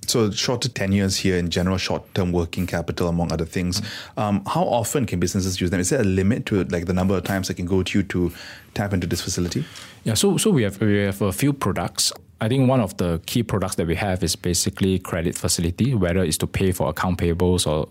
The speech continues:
Speaker 2: or, or to bridge their, uh, receivables. And we usually give them a credit line. And as and when they draw down and they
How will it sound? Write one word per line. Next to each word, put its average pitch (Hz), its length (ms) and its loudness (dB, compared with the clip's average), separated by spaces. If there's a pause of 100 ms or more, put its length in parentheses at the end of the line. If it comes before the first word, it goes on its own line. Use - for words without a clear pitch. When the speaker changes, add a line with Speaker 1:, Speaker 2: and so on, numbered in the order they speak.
Speaker 2:
or, 80 380 0
or 87 180 0
to 92 100 -4
bridge 85 340 -2
their, 78 320 -2
uh, 80 400 -2
receivables. 87 800 0 (800)
And 98 320 2
we 104 60 4
usually 107 260 4
give 110 200 0
them 104 140 2
a 85 80 2
credit 85 320 -2
line. 98 300 2 (460)
And 90 560 0
as 131 200 0
and 90 240 4
when 104 400 2
they 90 160 2
draw 92 320 2
down 127 320 4
and 90 240 4
they 104 240 4